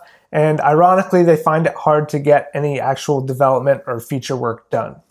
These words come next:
I think maybe the biggest reason that this phenomenon exists, though, is that it's a feature of skill acquisition. I know from teaching people to code and from having learned to code myself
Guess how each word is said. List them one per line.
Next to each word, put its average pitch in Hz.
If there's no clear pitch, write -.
I 170
think 247
maybe 214
the 185
biggest 165
reason 156
that 151
this 151
phenomenon 151
exists, 143
though, 139
is 139
that 151
it's 160
a 160
feature 180
of 147
skill 151
acquisition. 127
I 165
know 196
from 226
teaching 190
people 190
to 160
code 160
and 151
from 151
having 160
learned 156
to -
code 160
myself 147